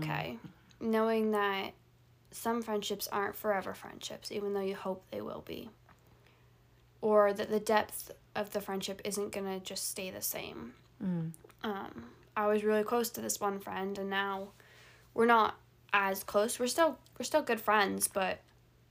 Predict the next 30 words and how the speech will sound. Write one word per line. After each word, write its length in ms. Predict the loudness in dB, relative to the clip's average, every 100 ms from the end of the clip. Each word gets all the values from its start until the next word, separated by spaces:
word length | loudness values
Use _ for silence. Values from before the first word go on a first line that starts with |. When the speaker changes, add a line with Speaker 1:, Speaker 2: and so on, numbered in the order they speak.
| _ _ _ _
Speaker 1:
we've 240 | 6 6 0 _ _ _ _ -20 -10 -6
each 280 | -4 -2
moved 240 | 2 2 2 0 4
on 180 | 4
a 120 | 4 0
little 180 | -4
bit 180 | -4 -6
more, 280 | -6 -8 -8 -14 _ -20 -6
and 160 | -2 0
that's 180 | 0
okay. 440 | 0 0 0 -2 -4 -14 _ _
Speaker 2:
Yeah. 120 | -8 -4
Speaker 1:
And 120 | 0
just, 300 | 0 0 -4 -6 _
I 60 | 2
guess, 160 | 2 4
reminding 320 | 4 4 2
yourself 240 | -2 -2
it's 180 | -2 -2
gonna 240 | 2 4
be 180 | 4 2
okay. 400 | 0 -2 -6 -8 -10 -20 _ _ _ _ 0
It 160 | 4
is 160 | 4 4
okay 400 | 2 4 4 4 -2
for 140 | -2 0
what 140 | 0
you're 100 | 0
going 320 | 0 -2 -4
through. 380 | -6 -6 -4 -4